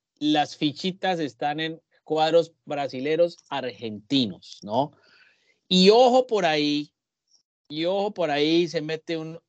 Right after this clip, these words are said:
paraguayo, y ojo con Independiente del Valle. Ahora, si tú me expli-, si tú me dices para mí cuáles son equipos a tener en cuenta, yo tendría muy en cuenta el Atlético Mineiro.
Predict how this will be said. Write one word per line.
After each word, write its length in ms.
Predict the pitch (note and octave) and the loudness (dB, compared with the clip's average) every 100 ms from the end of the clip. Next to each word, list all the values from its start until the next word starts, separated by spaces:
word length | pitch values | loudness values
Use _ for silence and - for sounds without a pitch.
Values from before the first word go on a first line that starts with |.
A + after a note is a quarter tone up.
| _ | _
paraguayo, 880 | D3+ B2+ B2 D#3+ F3+ F3 F#3+ F#3+ - _ _ | -6 -4 0 2 2 2 -2 -2 -6 _ _
y 260 | - F#3+ F#3+ | -4 2 6
ojo 360 | G#3 A3+ A3+ A3 | 6 6 2 0
con 160 | F3+ | -4
Independiente 680 | D#3+ D3+ C#3 C#3 C#3 C#3+ E3 | -4 -6 -6 -6 -6 -6 0
del 160 | E3 B2+ | 0 0
Valle. 280 | B2 G#2 - | -4 -6 -4
Ahora, 400 | C3 C#3+ A#2+ - - | 2 4 2 -2 -10
si 120 | B2+ | -6
tú 120 | F#3 | -2
me 200 | G#3+ A3+ | 4 6
expli-, 600 | G#3+ - _ G#3 G#3 G#3+ | 6 2 _ -2 -2 -2
si 140 | E3+ C#3+ | -6 -6
tú 120 | F#3+ | -4
me 120 | G#3 | 0
dices 300 | G#3+ G3+ G#3+ | 2 4 4
para 320 | F#3+ C3+ A#2+ A#2 | 2 -4 -4 0
mí 260 | D3 C3 | 0 0
cuáles 300 | - C3+ E3 | 0 0 2
son 280 | F3 F3+ F3+ _ _ _ _ | 2 -2 -4 _ _ _ _
equipos 440 | E3 D#3 F3 G3 F3+ | 0 2 2 2 0
a 100 | D#3+ | 0
tener 300 | A#2+ A#2+ C3+ | -2 -2 -2
en 160 | E3 | -2
cuenta, 440 | E3 A3+ C#4+ - G#4 G4 _ _ _ _ _ _ _ _ | 2 4 4 4 0 0 _ _ _ _ _ _ _ _
yo 220 | B2 E3+ | 2 4
tendría 400 | E3+ F3 E3+ E3+ | 4 4 4 2
muy 360 | E3 F3 F#3 E3+ | 2 2 2 0
en 100 | E3+ | -2
cuenta 340 | E3 D#3+ D#3+ | -4 -4 -2
el 80 | D3 | -2
Atlético 480 | C3 C3+ C3+ D3+ C#3 | -2 -4 -6 -6 -6
Mineiro. 500 | A#2+ C3+ E3+ G3+ | -6 -4 -4 -6